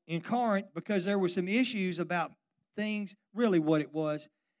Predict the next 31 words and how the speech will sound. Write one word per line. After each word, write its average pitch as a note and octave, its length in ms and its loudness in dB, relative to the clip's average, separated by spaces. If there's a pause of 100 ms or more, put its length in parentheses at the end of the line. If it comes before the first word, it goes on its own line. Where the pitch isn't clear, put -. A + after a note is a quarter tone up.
(200)
They G3+ 100 6
were E3+ 180 4
working E3+ 680 2
and D3 140 -10
they D#3 80 0
were C#3+ 160 -4
operating D#3 680 0
in E3 80 -8
the D3+ 80 0
works D3+ 280 2
of C#3 80 -6
the C3+ 60 -8
flesh. - 480 -12 (720)
'cause F3 120 4
it F3+ 100 -4
talked G3 260 0
about F3 320 -4
malice E3+ 480 -6
and D#3 120 -8
evil E3 420 -2
and C#3+ 120 -6
all D3 200 -4
of C3+ 80 -8
that. A#2+ 220 -10 (580)
So F3 180 4
the, D3+ 120 0 (280)
the D3 80 -14
people G3+ 360 -4
at C4+ 80 -10
Corinth, F3 440 -4 (800)
the, D#3 160 -2